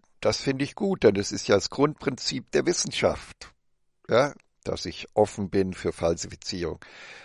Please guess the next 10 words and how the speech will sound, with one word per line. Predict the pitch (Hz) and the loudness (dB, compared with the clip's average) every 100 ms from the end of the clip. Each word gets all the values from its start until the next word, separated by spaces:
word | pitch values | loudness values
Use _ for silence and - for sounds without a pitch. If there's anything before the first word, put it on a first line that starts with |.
| - | -6
Ja, | 127 135 | 0 2
und | 135 113 | 4 4
dann | 107 123 | 4 4
meine | 117 120 131 | 4 4 2
Frage, | - 135 127 123 | 0 2 2 2
sind | - 135 135 | -2 -2 -2
Sie | - 151 | -2 0
auch | 120 127 - | 2 2 2
offen | - 127 - 156 - - | 2 2 0 -6 -6 -14
dafür, | 190 120 117 - 135 135 143 | -2 0 2 -2 -2 2 0